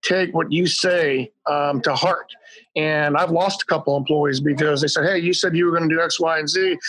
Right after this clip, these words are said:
It's been a year and a half and I haven't seen any of that." I'm like, "Oh my gosh, I am so sorry." Well, by then it was too late. So that was a big mistake. I lost a six or seven year old employee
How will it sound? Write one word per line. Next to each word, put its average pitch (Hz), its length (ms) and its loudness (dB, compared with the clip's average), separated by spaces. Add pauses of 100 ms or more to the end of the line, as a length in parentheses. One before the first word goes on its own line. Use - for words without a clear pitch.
(180)
It's 175 160 0
been 156 140 0
a - 60 2
year 165 180 2
and 160 80 0
a 151 40 0
half 170 220 0
and 156 100 -2
I 160 120 2
haven't 165 140 -2
seen 156 220 0
any 180 200 2
of 143 80 -2
that." 131 140 0
I'm 139 80 0
like, 135 120 -2 (140)
"Oh 185 160 2
my 143 180 -2
gosh, 151 400 -2 (380)
I 147 80 0
am 139 80 -2
so 135 180 -2
sorry." 175 480 0 (240)
Well, 151 200 -2
by 156 160 2
then 165 160 2
it 160 40 2
was 147 140 0
too 165 200 0
late. 147 260 0
So - 120 0
that 175 160 2
was 156 120 2
a - 20 0
big 151 180 0
mistake. 151 360 -2 (340)
I 156 80 4
lost 165 380 0
a - 20 -4
six - 400 -2
or 156 60 -2
seven 160 340 0
year 160 240 2
old 151 100 2
employee 185 560 2